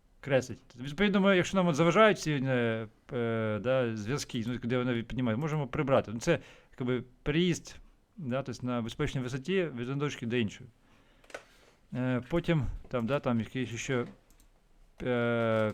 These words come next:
підйом, да, тобто, е, п-, це де піднімається, ну, сама траєкторія, е, точки.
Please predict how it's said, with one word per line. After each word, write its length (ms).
підйом, 460
да, 200
тобто, 320
е, 260
п-, 420
це 140
де 140
піднімається, 760
ну, 260
сама 280
траєкторія, 880
е, 160
точки. 640